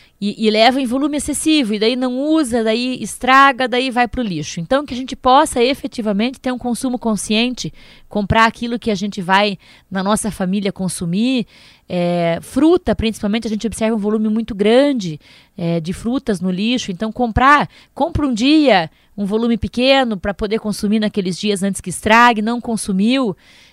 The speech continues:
É, faz um suco, né, pra isso, enquanto a fruta tá boa, reaproveitar. Tem maneiras pequenas que a gente vai trabalhar todos os dias com o pessoal da educação ambiental pra reduzir o volume. E fora isso,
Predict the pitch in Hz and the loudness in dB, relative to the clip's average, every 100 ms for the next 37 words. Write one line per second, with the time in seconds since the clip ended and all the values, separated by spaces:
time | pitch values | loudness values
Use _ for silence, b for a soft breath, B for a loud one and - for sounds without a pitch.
0 | b 180 180 180 185 185 180 180 180 - | b -8 -4 -4 -2 -2 -2 -2 -6 -2
1 | 262 240 220 - 262 339 - - 156 147 | -2 0 -4 0 6 6 6 0 -6 -6
2 | 170 185 262 262 196 165 208 269 269 214 | -4 -2 -2 -2 -2 -2 0 0 0 -4
3 | 185 196 185 - 208 - 156 190 240 220 | -6 -6 -6 -10 -12 -8 -4 0 2 2
4 | 196 196 196 175 180 233 220 B B - | -2 -4 -6 -8 -2 -2 -2 B B -4
5 | 302 302 311 320 - 254 302 339 294 - | -2 0 -2 -4 -4 0 2 2 0 -6
6 | 214 220 214 220 220 214 208 208 208 269 | -8 -6 -2 -2 -2 -2 0 0 0 0
7 | 311 240 247 185 233 233 - 190 175 170 | 0 -4 -8 -6 -2 -4 -4 -8 -6 -8
8 | 180 175 208 214 202 180 196 185 175 165 | -8 -4 -4 -6 -8 -6 -4 -4 -4 -6
9 | 160 214 247 - b b b 233 254 247 | 0 0 0 -4 b b b 2 2 2
10 | 262 233 233 262 254 277 196 131 127 - | -2 -6 -6 -4 -4 -2 -2 -4 -10 -10
11 | 196 - - 294 381 277 190 240 320 330 | -10 -6 2 2 4 0 -2 0 0 0
12 | - 175 | -2 -2